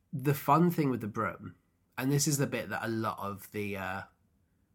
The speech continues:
audience are like, "What? How?" Not only has this broom lifted up Eglantine and is flying,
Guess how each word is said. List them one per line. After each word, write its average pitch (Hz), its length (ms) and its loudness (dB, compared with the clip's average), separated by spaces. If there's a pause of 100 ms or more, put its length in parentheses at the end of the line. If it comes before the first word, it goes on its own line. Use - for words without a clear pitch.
(120)
audience 107 500 -6
are 92 40 -6
like, 87 160 -6 (520)
"What? - 300 -10 (180)
How?" - 440 -4 (240)
Not 117 200 -6
only 147 340 2
has 123 340 -4
this 120 180 -4
broom 95 400 -8 (160)
lifted 113 420 -6
up 113 120 -4
Eglantine 95 420 -6
and 92 80 -8
is 95 100 -8
flying, 95 300 -4